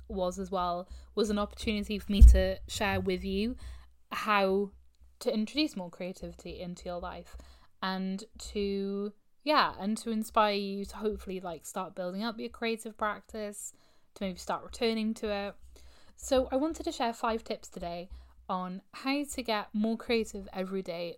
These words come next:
without feeling overwhelmed. Because I think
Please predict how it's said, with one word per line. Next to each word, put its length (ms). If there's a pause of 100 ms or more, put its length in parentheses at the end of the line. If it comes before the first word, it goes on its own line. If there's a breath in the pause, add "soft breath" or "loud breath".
without 560 (120)
feeling 500 (120)
overwhelmed. 840 (800 soft breath)
Because 580 (200)
I 400 (260)
think 380